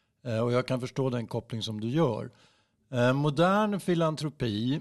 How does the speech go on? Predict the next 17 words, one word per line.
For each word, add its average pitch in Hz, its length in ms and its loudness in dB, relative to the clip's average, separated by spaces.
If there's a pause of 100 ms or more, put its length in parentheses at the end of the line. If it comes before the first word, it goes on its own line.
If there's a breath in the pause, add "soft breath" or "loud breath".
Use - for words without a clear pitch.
(140)
det 156 120 -2
handlar 147 360 0
ju 139 60 2
väldigt 131 380 -2
mycket 139 260 -6
om 123 360 -2
storskaliga 131 1200 -2
donationer 127 920 0
ofta. - 460 -6 (800)
Man 120 200 -4
skiljer 131 520 2
i 117 120 0
regel 104 340 -2
på 110 180 -6
välgörenhet 104 920 -6
och 104 280 -12 (180)
filantropi. 113 760 -10